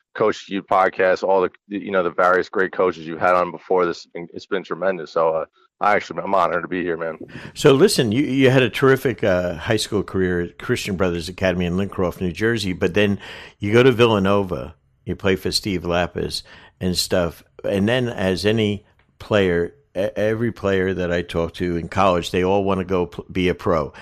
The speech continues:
Speaker 2: So you
Speaker 1: Yeah.
Speaker 2: decide to go overseas. Let's talk first about, uh, as an American player, going over and playing overseas.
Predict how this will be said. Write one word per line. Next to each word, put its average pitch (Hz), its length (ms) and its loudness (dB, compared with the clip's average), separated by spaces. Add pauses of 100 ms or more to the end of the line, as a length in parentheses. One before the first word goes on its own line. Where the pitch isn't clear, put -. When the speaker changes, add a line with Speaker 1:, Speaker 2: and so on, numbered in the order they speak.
(160)
Speaker 2:
So - 160 -4
you 107 220 4
Speaker 1:
Yeah. 113 60 0
Speaker 2:
decide 101 520 2
to 87 100 -8
go 92 400 -2
overseas. 85 800 -4 (380)
Let's 240 240 2
talk 143 280 2
first 120 380 0
about, 90 400 0 (580)
uh, 85 400 -2
as 90 180 0
an 90 80 -2
American 104 540 0
player, 80 500 -4 (280)
going 110 300 2
over 95 240 -2
and 85 140 -6
playing 90 320 -2
overseas. 78 600 -6